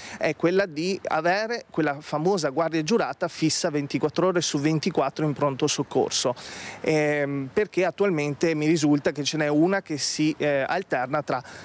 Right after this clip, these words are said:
l'ospedale di Campo San Piero e l'ospedale appunto di Cittadella.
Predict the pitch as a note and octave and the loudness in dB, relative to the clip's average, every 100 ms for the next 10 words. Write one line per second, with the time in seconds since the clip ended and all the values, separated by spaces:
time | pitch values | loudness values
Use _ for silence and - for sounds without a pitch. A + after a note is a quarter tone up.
0 | - D#3+ G3 E3+ D3+ C#3 C#3 C3+ D3 C#3+ | 0 2 2 2 2 0 -2 -2 -2 0
1 | F3 - A3 D3+ C#3 D#3 - E3+ E3 - | -2 0 2 2 2 2 0 2 2 2
2 | F#3+ C#3+ A#2+ B2 C3+ - - C#3 - A#2 | 0 2 0 0 -2 -4 -4 -2 0 0
3 | D3+ D#3+ - D3 C#3 B2 A2+ B2+ | 2 0 0 0 0 0 0 -2